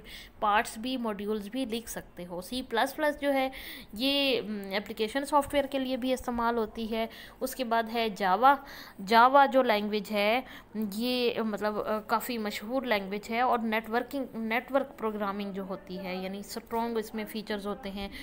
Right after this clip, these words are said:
नेटवर्क को आगे, अ, नेटवर्क प्रोग्रामिंग के लिए।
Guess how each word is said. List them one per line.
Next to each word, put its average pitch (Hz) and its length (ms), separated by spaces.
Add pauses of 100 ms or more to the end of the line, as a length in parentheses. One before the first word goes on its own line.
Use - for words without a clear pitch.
(220)
नेटवर्क 226 460
को 254 240 (380)
आगे, 208 380
अ, 262 40 (440)
नेटवर्क 226 320
प्रोग्रामिंग 180 560
के - 120
लिए। - 300